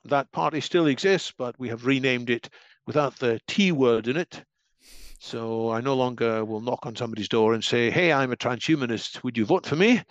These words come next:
I now call this Future Surge, which is, uh, a new name, and it's still taking time to get used to it. But I encourage people to check out future surge dot org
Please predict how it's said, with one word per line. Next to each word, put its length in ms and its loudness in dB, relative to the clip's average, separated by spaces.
I 140 -4
now 500 -2
call 260 -2
this 360 0
Future 720 -2
Surge, 920 0
which 340 -8
is, 420 -4
uh, 280 -6
a 100 0
new 180 4
name, 380 2
and 200 -8
it's 140 -10
still 240 -2
taking 280 -2
time 240 -4
to 80 -18
get 160 -8
used 200 -2
to 100 4
it. 200 2
But 340 -2
I 180 -4
encourage 520 -2
people 240 -6
to 100 -12
check 300 -2
out 220 0
future 580 -4
surge 560 -4
dot 240 -6
org 420 0